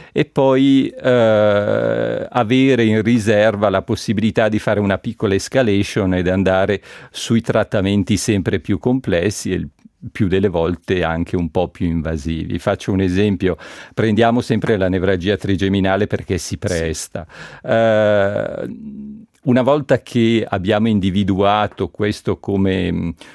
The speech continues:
Speaker 1: sofferenza del nervo trigemino con le sue caratteristiche classiche che sono i dolori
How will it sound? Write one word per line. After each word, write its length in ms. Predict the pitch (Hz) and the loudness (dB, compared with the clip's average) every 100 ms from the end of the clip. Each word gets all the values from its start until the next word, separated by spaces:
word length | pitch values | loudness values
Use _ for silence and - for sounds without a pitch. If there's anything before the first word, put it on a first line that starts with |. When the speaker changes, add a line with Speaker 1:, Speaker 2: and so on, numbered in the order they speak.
| - | -20
Speaker 1:
sofferenza 1080 | - 127 110 - 117 101 101 107 101 107 | -4 -2 -2 -2 -2 0 2 2 0 -2
del 160 | 92 92 | 0 0
nervo 460 | 95 98 101 92 95 | 2 2 0 -2 -4
trigemino 600 | 98 95 110 113 117 104 | -2 -2 0 2 2 0
con 140 | 98 | -2
le 80 | 82 | -4
sue 200 | - 95 | -4 -4
caratteristiche 1040 | - 90 85 - 90 98 101 - 107 101 | -2 -4 -4 -4 -2 0 -2 -4 -4 -4
classiche 560 | - 92 95 - 113 101 | -4 -2 -2 -6 -8 -4
che 120 | 110 | -4
sono 320 | - 101 95 | -4 -2 0
i 100 | 90 | 0
dolori 600 | 82 92 95 98 101 95 | 0 0 2 0 0 -2